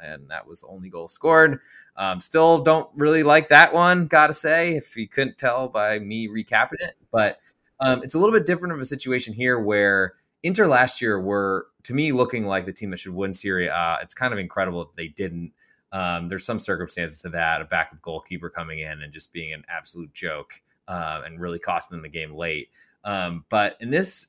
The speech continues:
matchup, Inter haven't really been as good. Certainly the Champions League success is kinda new to them. They've been struggling in that competition for a while. Um, but they've been playing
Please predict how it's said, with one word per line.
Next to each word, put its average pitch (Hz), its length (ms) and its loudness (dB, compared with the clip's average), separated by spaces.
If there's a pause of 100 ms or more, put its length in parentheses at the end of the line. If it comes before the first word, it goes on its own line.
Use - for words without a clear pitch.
matchup, 110 600 0
Inter 170 260 -4
haven't 175 320 -4
really 113 180 0
been 110 220 -2
as 98 160 -4
good. 101 320 -4
Certainly 139 340 -2
the 110 100 -2
Champions 107 460 -6
League 98 160 -6
success 90 460 -4
is 85 240 -12 (260)
kinda 107 160 0
new 101 140 -4
to 101 100 -4
them. 85 200 -6
They've 104 160 -2
been 98 120 -8
struggling 90 420 -4
in 82 100 -10
that 90 200 -2
competition 80 440 -10
for 78 180 -14
a 78 40 -14
while. 80 480 0 (360)
Um, 90 380 -4
but 87 100 -16
they've 139 180 0
been 175 140 -4
playing 139 720 -4